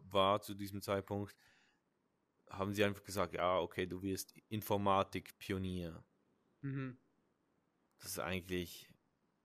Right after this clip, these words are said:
Speaker 1: ein I-T-Soldat, keine Ahnung,
Speaker 2: Ja,
Speaker 1: wie man
Speaker 2: ja,
Speaker 1: dem
Speaker 2: ja.
Speaker 1: sagt. Und dann dachte ich so, „Ja, nice, äh, mach ich das.“ Und dann bin ich wieder zurück arbeiten gegangen und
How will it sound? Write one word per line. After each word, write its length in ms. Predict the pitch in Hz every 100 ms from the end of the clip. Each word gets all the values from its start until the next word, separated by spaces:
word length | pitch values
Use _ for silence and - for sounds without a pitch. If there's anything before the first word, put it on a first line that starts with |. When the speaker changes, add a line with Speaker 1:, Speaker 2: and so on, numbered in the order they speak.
| _ _ -
Speaker 1:
ein 400 | 90 95 87 - 90
I-T-Soldat, 1400 | 92 98 - 101 95 - 90 90 90 85 85 - - -
keine 240 | - 73 53
Ahnung, 260 | 55 50
Speaker 2:
Ja, 220 | 147 139 -
Speaker 1:
wie 80 | -
man 140 | 131
Speaker 2:
ja, 40 | 78
Speaker 1:
dem 140 | -
Speaker 2:
ja. 20 |
Speaker 1:
sagt. 240 | 76 78 - _ - - - - - _
Und 360 | 107 113 107 110
dann 120 | 110
dachte 240 | 113 -
ich 60 | -
so, 140 | 120
„Ja, 260 | 117 - 160
nice, 540 | 143 160 175 - - _ _
äh, 420 | 120 113 113 113 110
mach 220 | 110 -
ich 120 | 131
das.“ 420 | - 123 123 - - _ _ _ _ _ _ _ _ _ _ _ - _
Und 560 | 101 101 98 98 98 -
dann 140 | 104
bin 100 | 104
ich 100 | 101
wieder 540 | 104 104 104 101 98 98
zurück 440 | 104 117 147 - - - _ _ _ _ _ -
arbeiten 640 | 104 110 117 117 107 113
gegangen 580 | 107 104 104 107 110 110
und 600 | - 101 101 101 98 -